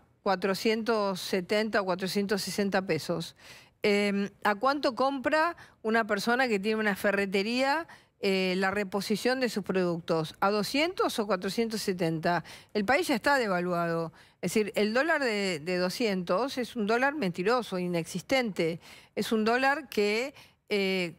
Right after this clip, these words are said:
con el que absolutamente nadie, el, el que, el que quiere importar tiene las importaciones paradas.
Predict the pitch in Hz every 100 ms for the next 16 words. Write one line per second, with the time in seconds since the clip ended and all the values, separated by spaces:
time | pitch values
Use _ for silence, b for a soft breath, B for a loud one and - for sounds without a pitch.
0 | - 185 190 185 - 190 185 180 175 170
1 | 160 b b 202 185 208 220 254 233 226
2 | 233 220 202 220 240 254 269 311 320 b
3 | b _ _ 190 185 - 190 185 190 185
4 | - - 208 190 208 185 269 311 302 269
5 | 220 180 - _ 208 202 190 208 196 269
6 | 339 339 302 214 196 175 190 190 185 180
7 | 226 220 202 175 160 165 156